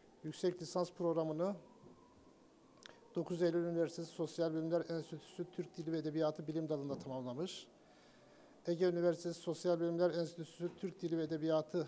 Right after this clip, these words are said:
Bilim Dalı, Türk Halk Bilimi ana bilim dalında doktor unvanını almış. Konuları biraz özetle geçiyorum, kusura bakmayın onun için.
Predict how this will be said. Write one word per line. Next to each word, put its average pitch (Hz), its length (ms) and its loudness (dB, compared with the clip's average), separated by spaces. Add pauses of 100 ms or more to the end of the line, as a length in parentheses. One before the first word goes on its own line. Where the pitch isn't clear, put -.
(160)
Bilim 165 260 0
Dalı, 180 320 2
Türk 165 260 -8
Halk 165 300 0
Bilimi 147 340 -2 (180)
ana 156 220 2
bilim 165 240 0
dalında 151 460 2 (340)
doktor 156 280 0
unvanını 131 460 -2
almış. 131 460 -8 (280)
Konuları 156 440 2
biraz 143 340 -2 (680)
özetle 156 380 2
geçiyorum, 135 400 -2
kusura 147 280 -2
bakmayın 135 340 -2
onun 131 140 -2
için. 175 260 -4